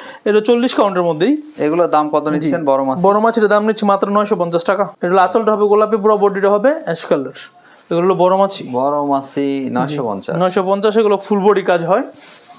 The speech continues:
Speaker 1: খালি থাকবে হলো তিন হাত, তারপর ফুল বডি কাজ। প্রতিটা শাড়িতে কিন্তু আমরা টার্সেল করতে পারবো না, আলাদা টার্সেলের জন্য চার্জ একশো টাকা। এটা হলো আঁচল, এটা জমিন।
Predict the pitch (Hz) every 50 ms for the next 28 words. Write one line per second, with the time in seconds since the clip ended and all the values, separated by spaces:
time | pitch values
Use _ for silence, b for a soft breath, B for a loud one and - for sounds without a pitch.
0 | B B - - 165 - - 185 180 180 185 196 170 165 165 175 185 180 175 180
1 | 214 202 202 208 226 233 269 208 180 180 185 180 185 - - 175 175 165 165 160
2 | 160 151 156 143 139 - - - - 202 202 208 262 269 240 254 254 254 254 262
3 | 254 247 240 247 240 240 220 220 196 190 - 214 214 220 214 208 226 226 226 220
4 | 220 220 214 214 220 220 226 220 220 - - 208 185 180 185 - 208 208 202 180
5 | 214 208 208 196 214 185 185 180 196 196 196 - - 180 156 147 - 151 - -
6 | - - - 208 202 220 220 220 220 220 240 233 226 220 214 202 180 202 190 196
7 | 180 156